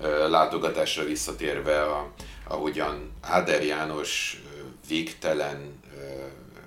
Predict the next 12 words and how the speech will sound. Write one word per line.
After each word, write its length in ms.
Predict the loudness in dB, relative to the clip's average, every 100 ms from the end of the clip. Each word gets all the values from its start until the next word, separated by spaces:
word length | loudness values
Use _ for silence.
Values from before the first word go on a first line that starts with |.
| -18 -20 -20 -20 -20 -20 -20 -20 -20 -20 -20 -20 -20 -20 -20 -20 -20 -20 -20 -20 -8
ügyetlenséggel, 1300 | -4 4 4 4 -2 -2 -2 -4 -6 -6 -4 -4 -6
vagy 180 | -8
végtelen 760 | -2 -2 -2 -6 -6 -4 -6 -10 -18 -20 -20 -8
közönnyel 920 | 0 2 2 0 0 -2 -2 -2 -6 -6
ül 360 | 0 2 2 -2 -8 -2
Erdoánnal 680 | -2 0 -2 -2 -6 -6 -4
szemben, 720 | -2 -2 -4 -2 -2 -2 -10 -16 -20 -20 -20 -20 -20 -20 -20 -20 -12
az 460 | -10 -6 -6 -6 -8 -18 -20 -20 -20 -2
tökéletes 680 | -2 0 -2 -2 -4 -8 -8
portréja 800 | -8 -8 -8 -6 -4 -4 -8
a 100 | -10 -8
magyar, 420 | -6 -4 -4 -6